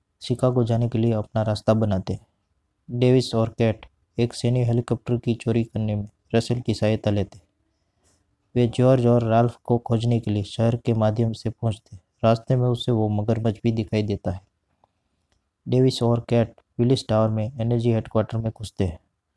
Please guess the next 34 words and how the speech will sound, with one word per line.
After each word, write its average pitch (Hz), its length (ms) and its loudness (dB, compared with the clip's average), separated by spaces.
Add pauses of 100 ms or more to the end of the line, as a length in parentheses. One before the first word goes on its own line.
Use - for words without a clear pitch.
(460)
और 127 140 2
जानवरों 123 420 2
की 127 120 -4
स्थिति - 340 -2
सामान्य 117 380 0
करने 117 260 0
की 113 280 -2
सीरम 117 320 0
चोरी 113 260 0
करने 113 300 -4
जाते 101 300 -4
हैं, 87 80 -10 (960)
लेकिन 120 320 0
क्लेयर 127 300 4
और 123 200 4
ब्रेट 120 400 2
उसको 113 440 -4
पकड़ 113 220 2
लेते 104 240 -2
हैं। - 80 -18 (600)
क्लेयर 117 280 4
डेविस 113 320 2
को 113 140 0
गोली 117 240 2
मारती 113 400 0
है, 110 140 -4 (680)
डेविस 117 320 2
घायल 107 200 4
हो 107 120 2
जाता 95 280 -4
है। - 80 -14 (1040)
कैट 131 260 4
और 120 160 4
ब्रेंट 117 320 0